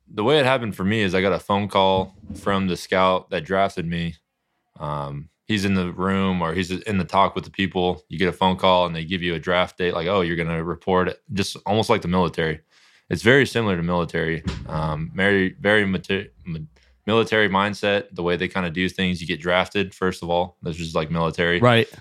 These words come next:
Speaker 1: You get sent to a certain place, which you report. They do a physical. Uh, you go to,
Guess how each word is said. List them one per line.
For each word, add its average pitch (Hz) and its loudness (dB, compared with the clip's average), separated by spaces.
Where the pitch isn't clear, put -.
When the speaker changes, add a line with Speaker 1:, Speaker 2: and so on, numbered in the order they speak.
Speaker 1:
You 92 -2
get 92 2
sent 104 -2
to 98 2
a 92 2
certain 92 -2
place, 92 0
which 92 -4
you 92 0
report. 87 2
They 87 -4
do 87 0
a 85 0
physical. 95 0
Uh, 76 -4
you 85 -4
go 90 2
to, 90 0